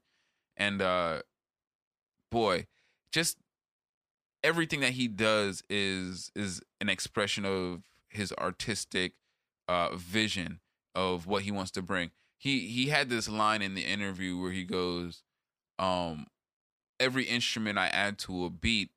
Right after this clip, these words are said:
is a job for somebody." And I'm like, "Wow, that, that, that's some real shit." Because he says that he doesn't,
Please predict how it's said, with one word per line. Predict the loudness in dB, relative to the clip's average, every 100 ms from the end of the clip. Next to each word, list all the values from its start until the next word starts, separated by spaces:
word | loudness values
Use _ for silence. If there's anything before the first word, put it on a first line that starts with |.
| _ _ _ _ _ -6
is | -4
a | -4
job | 0 4 4 0
for | -6
somebody." | -8 -6 -6 -6 -8 -14 _ _ _ _ _ -6
And |
I'm | -2
like, | -2 -4
"Wow, | 2 4 4 2 -2 -14 _ _ _ _ _ _ _ _ -4
that, | 0 2
that, | 2 2
that's | 0 0
some | 0 2
real | 2 2
shit." | 2 0 0 -2 _ _ -4
Because | 0 4 2 0 -6 -16 _ _ _ _
he | -8 -2
says | 2 2 2
that | 0
he | 2
doesn't, | 0 0 -6